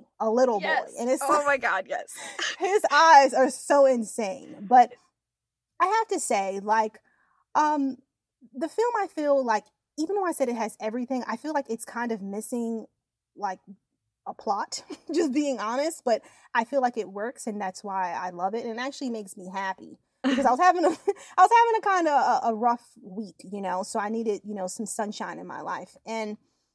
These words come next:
Speaker 1: you know, even though the story doesn't make any sense, it's like, I cannot get enough of it. It's super weird. And, um, if you want
Speaker 2: That
Speaker 1: to check out
Speaker 2: man boy.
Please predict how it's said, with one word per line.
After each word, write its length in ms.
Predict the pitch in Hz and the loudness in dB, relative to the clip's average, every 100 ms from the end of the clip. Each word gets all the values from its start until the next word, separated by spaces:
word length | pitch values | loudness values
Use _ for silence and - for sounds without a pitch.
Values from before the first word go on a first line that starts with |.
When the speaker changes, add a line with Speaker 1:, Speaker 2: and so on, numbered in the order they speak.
| _ | _
Speaker 1:
you 80 | 320 | -2
know, 80 | 349 | -2
even 140 | 370 | 0
though 100 | 381 | -2
the 80 | 339 | -4
story 300 | - 269 262 | -4 -2 -2
doesn't 240 | 226 233 214 | -2 -4 -8
make 160 | 202 | -10
any 160 | 208 190 | -10 -10
sense, 420 | 185 170 175 - | -12 -14 -14 -14
it's 160 | 208 - | -12 -8
like, 140 | 190 - | -10 -6
I 160 | 208 202 - - | -8 -8 -16 -10
cannot 320 | 262 247 208 | -6 -4 -6
get 120 | 202 202 | -6 -8
enough 260 | 185 180 | -8 -8
of 160 | 185 175 | -10 -8
it. 220 | 180 - | -8 -8
It's 180 | 214 - | -10 -8
super 400 | - 294 254 262 | -6 -6 -6 -6
weird. 540 | 208 220 208 202 202 202 _ _ _ _ - | -6 -6 -6 -6 -8 -12 _ _ _ _ -8
And, 340 | 214 208 196 - | -6 -6 -8 -10
um, 380 | 196 190 190 202 330 | -8 -8 -10 -8 -6
if 180 | - | -4
you 340 | 370 330 311 269 _ - | -2 -2 -2 -6 _ -16
want 140 | 185 | -2
Speaker 2:
That 240 | 277 330 - | 2 2 0
Speaker 1:
to 100 | 262 | -4
check 320 | 226 240 208 | 0 2 2
out 120 | 208 | -2
Speaker 2:
man 120 | 202 - _ | -4 -18 _
boy. 440 | 160 147 160 156 | -8 -8 -8 -12